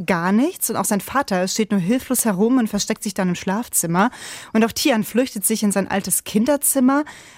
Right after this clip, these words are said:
und dort stellt er dann fest, dass das Zimmer mittlerweile zu einem Abstelllager geworden ist. Dort sind haufenweise ausrangierte Schallplattenspieler und Radios,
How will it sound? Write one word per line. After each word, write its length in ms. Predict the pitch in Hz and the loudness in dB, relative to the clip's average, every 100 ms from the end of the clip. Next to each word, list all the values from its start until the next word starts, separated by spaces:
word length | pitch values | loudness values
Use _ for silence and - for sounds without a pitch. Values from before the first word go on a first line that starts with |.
| - | -4
und 140 | 240 | 0
dort 200 | 226 269 - | 2 0 -2
stellt 260 | - 240 | 0 0
er 60 | 247 | 2
dann 160 | 226 214 | 2 2
fest, 320 | 233 240 240 | 0 0 0
dass 140 | 214 | -2
das 240 | - - - | -2 -2 2
Zimmer 200 | 277 240 | 4 4
mittlerweile 640 | 233 240 202 202 220 - | 2 2 0 2 0 -2
zu 100 | - | -2
einem 160 | 214 202 | -2 0
Abstelllager 720 | - 220 - 190 165 165 170 | -2 -4 -2 -2 -2 -2 -2
geworden 440 | 156 160 156 165 180 | -4 -4 -2 -2 0
ist. 280 | 208 240 | 0 2
Dort 100 | 220 | 0
sind 240 | 220 214 180 | 2 0 2
haufenweise 640 | 220 240 233 202 202 220 | 0 2 0 2 0 0
ausrangierte 580 | 196 202 220 202 220 196 | -2 0 0 2 0 -2
Schallplattenspieler 920 | - 202 247 247 226 214 185 233 220 | -4 -4 -4 -4 -4 -2 -2 2 2
und 100 | 180 | 2
Radios, 640 | 165 165 208 202 247 254 | 0 0 2 2 2 2